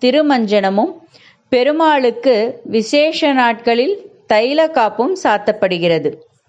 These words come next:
ஆழ்வார்கள் இத்தல பெருமாளை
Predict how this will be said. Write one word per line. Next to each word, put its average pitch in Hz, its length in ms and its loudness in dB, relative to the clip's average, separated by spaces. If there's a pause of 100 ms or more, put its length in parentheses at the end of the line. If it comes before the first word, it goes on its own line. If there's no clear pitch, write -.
(460)
ஆழ்வார்கள் 254 1080 0 (280)
இத்தல 247 640 0
பெருமாளை 240 920 0